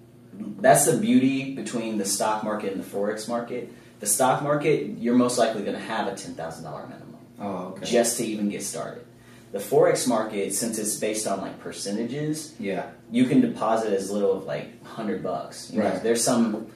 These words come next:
Speaker 1: there's some brokers out there, like offshore brokers, that'll accept ten dollars so you can start trading with. Like, it's insane. But, you know, like, that's the beauty of,
Speaker 2: The
Speaker 1: you
Speaker 2: Forex
Speaker 1: know,
Speaker 2: market.
Speaker 1: Yeah.
Speaker 2: Mm.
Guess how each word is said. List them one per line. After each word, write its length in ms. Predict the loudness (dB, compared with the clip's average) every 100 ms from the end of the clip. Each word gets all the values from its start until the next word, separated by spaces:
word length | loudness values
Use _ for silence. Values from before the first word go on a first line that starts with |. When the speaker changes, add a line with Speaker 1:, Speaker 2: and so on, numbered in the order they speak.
| -8
Speaker 1:
there's 160 | -2 2
some 220 | 4 4
brokers 400 | 4 4 2 2
out 180 | 4 4
there, 160 | 2 0
like 160 | 0 -2
offshore 400 | -4 -4 -4 -4
brokers, 400 | -2 -2 -4 -4
that'll 260 | -4 -4
accept 380 | -6 -6 -6 -6 -8
ten 180 | -8 -6
dollars 560 | -8 -10 -14 -16 -20 -20 -20 -20 -18
so 180 | -6 -2
you 220 | -2 -2
can 140 | -8 -6
start 220 | -4 -4
trading 340 | -4 -6 -8
with. 180 | -14 -12
Like, 140 | -10 -10
it's 160 | -8
insane. 580 | -8 -4 -2 -2 -6 -10 -10
But, 260 | -8 -10 -14 -20 -20 -20 -14 4
you 140 | 8
know, 260 | 8 8 6
like, 420 | 4 2 -2 0
that's 280 | 4 4 4
the 80 | 2
beauty 380 | 0 0 0 0
of, 320 | -2 -4 -12 -20 -20 -20 -20 -10
Speaker 2:
The 80 | 0
Speaker 1:
you 80 |
Speaker 2:
Forex 340 | 4 4 2 -2
Speaker 1:
know, 60 |
Speaker 2:
market. 220 | -10 -4 -2
Speaker 1:
Yeah. 360 | 0 -2 -4 -8 -8
Speaker 2:
Mm. 320 | -6 -6